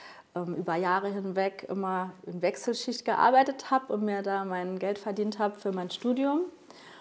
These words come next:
und habe auch später über die I G Metall dort auch immer noch sehr gute Kontakte,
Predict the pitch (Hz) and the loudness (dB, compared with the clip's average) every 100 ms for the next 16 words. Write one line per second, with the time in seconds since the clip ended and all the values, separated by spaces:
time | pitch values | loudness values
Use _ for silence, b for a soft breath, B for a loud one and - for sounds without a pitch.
0 | B - 196 202 196 175 - 175 180 190 | B -6 -2 -2 0 -2 -2 -2 0 0
1 | 175 175 220 - 180 175 175 - 185 180 | 0 -2 -2 -4 -2 -4 -6 -4 0 0
2 | 180 185 175 175 - 170 190 185 190 - | 0 0 -2 -2 -4 -4 -4 -6 -6 -2
3 | 190 196 196 196 180 175 - 185 - 220 | -2 -2 -4 -6 -8 -8 -8 -8 -4 -4